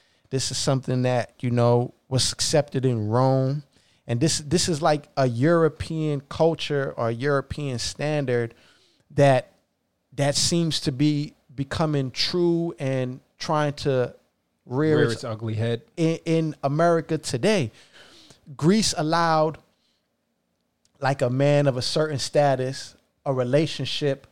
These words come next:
Speaker 1: Society allowed them to have a relationship with a young boy. He would take him under his wing. They would have a sexual relationship, but he would also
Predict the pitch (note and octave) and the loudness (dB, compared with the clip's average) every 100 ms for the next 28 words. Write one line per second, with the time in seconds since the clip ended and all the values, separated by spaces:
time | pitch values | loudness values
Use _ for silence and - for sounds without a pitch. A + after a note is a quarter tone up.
0 | _ _ _ _ _ _ _ _ _ _ | _ _ _ _ _ _ _ _ _ _
1 | _ _ - - C#3+ - G3 F#3 F3+ E3+ | _ _ -4 -2 0 2 4 4 2 2
2 | C3+ C#3 D3 D3 B2+ D3 C#3+ C3+ D3 C3 | 2 2 2 2 2 -2 -2 -2 0 0
3 | A2+ A2+ C#3 - C3 - - A#2 A2 A2+ | -2 2 2 2 -2 -4 -2 -2 0 -2
4 | A2 A2+ A2 G#2+ B2+ A2+ - C#3 C3+ B2+ | -2 0 -2 -2 -4 -4 -2 -2 -2 -4
5 | B2+ B2+ B2 G#2+ A2+ A#2+ A#2+ A#2+ A#2 - | -2 -2 -2 -4 -6 -4 -2 -4 -6 -10
6 | - B2+ C3+ B2 C3+ A#2+ - D3 C3+ - | -4 0 0 0 -2 -2 -2 0 0 -2
7 | B2+ A#2 A#2+ C3 - C3 C3 B2+ A#2 - | -6 -2 -2 -2 -4 -4 -4 -4 -6 -8
8 | C3 A#2+ - C3+ B2 - B2 A#2 | -8 -6 -2 0 0 -2 -2 -2